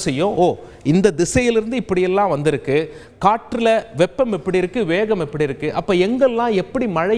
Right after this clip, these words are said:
இருக்கக்கூடும், இந்த திசையில் இது நகர்ந்திருக்கும் காரணத்தினால் அது எந்த திசையிலெல்லாம் பயணிக்கக்கூடும் என்ற ஒரு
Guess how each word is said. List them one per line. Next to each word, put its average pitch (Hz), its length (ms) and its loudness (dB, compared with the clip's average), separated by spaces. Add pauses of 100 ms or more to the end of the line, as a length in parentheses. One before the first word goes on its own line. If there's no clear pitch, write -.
இருக்கக்கூடும், 180 640 2 (720)
இந்த 196 240 4 (100)
திசையில் 285 400 -2
இது 247 100 0 (120)
நகர்ந்திருக்கும் 214 680 -2
காரணத்தினால் 185 800 0 (380)
அது 180 120 0 (120)
எந்த 233 260 -2
திசையிலெல்லாம் 226 720 0
பயணிக்கக்கூடும் 190 840 -2
என்ற 190 260 0
ஒரு 170 100 0